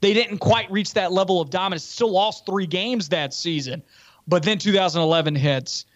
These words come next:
and the dominance begins. And Alabama, even if I remember correctly, that was the game of the century year, and they lose to L S U in the middle of the season, and they played L S U again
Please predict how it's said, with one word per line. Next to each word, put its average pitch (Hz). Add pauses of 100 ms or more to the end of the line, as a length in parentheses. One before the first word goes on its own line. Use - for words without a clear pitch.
(360)
and 160
the 151
dominance 156
begins. 135 (360)
And 156
Alabama, 202
even 185
if 170
I 185
remember 180
correctly, 175
that 175
was 170
the 160
game 175
of 170
the 156
century 185
year, 151
and 156
they 160
lose 170
to 175
L 165
S -
U 233
in 226
the 170
middle 160
of 151
the 156
season, 170
and 175
they 165
played 180
L 175
S 165
U 180
again 170